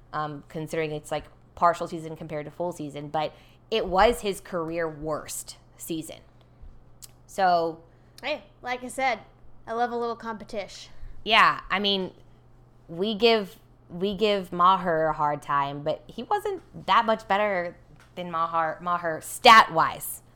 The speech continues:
Speaker 1: I know stats are just
Speaker 2: <laughs>
Speaker 1: stats, but still. Um, and I couldn't help but think, I mean, I, I saw some, some narratives on the line where people were saying, "Hey, listen."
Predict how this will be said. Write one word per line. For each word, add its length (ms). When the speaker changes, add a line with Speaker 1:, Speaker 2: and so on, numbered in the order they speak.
Speaker 1:
I 80
know 160
stats 340
are 40
just 240
Speaker 2:
<laughs> 0
Speaker 1:
stats, 500
but 120
still. 360
Um, 500
and 360
I 100
couldn't 280
help 220
but 180
think, 420
I 80
mean, 160
I, 180
I 160
saw 280
some, 480
some 280
narratives 720
on 280
the 100
line 640
where 680
people 240
were 100
saying, 340
"Hey, 160
listen." 520